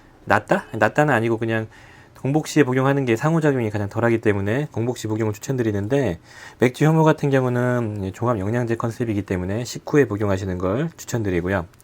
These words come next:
글루타치온과 이제 콜라겐에 대해서 이제 노-, 논란이 조금 있어요. 어떤 데는 공복 시에 먹어라, 어떤 데는 식후에 먹어라. 전문가들마다 의견이 나눠지거든요. 이게 쪼개지려면은 효소가 필요합니다.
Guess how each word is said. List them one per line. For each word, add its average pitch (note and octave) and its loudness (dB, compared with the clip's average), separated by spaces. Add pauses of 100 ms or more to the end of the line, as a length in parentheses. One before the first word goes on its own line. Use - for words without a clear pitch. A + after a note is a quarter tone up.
(800)
글루타치온과 F3 6
이제 C3+ 6
콜라겐에 F3 6
대해서 C3+ 6
이제 A#2 2
노-, G#2 0
논란이 B2 4
조금 A2 0
있어요. G#2 0 (180)
어떤 B2+ 0
데는 A#2+ 0
공복 A#2+ -4
시에 A#2 -2
먹어라, F#2+ 0
어떤 A2 -4
데는 A#2 -2
식후에 - -4
먹어라. F#2 0
전문가들마다 A2 0
의견이 G2+ 0
나눠지거든요. F#2+ 0 (240)
이게 B2 2
쪼개지려면은 E3 6
효소가 F3+ 4
필요합니다. A#2 0